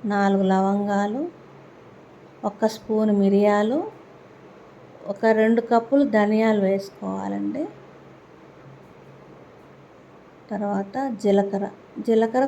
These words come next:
కొంచెం తగ్గించి ఒక కప్పు వేసుకోండి. ఈ విధంగా వేయించుకోవాలండి,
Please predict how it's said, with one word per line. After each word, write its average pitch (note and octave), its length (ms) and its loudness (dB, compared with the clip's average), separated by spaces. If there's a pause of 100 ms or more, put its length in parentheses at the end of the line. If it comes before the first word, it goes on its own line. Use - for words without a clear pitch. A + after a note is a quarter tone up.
కొంచెం G#3+ 320 0 (120)
తగ్గించి A#3 460 -2 (120)
ఒక F#3+ 240 -8
కప్పు G3 300 -6
వేసుకోండి. G#3 680 -8 (3250)
ఈ G#3+ 140 -6
విధంగా G3+ 440 -8 (2000)
వేయించుకోవాలండి, G#3 1040 -8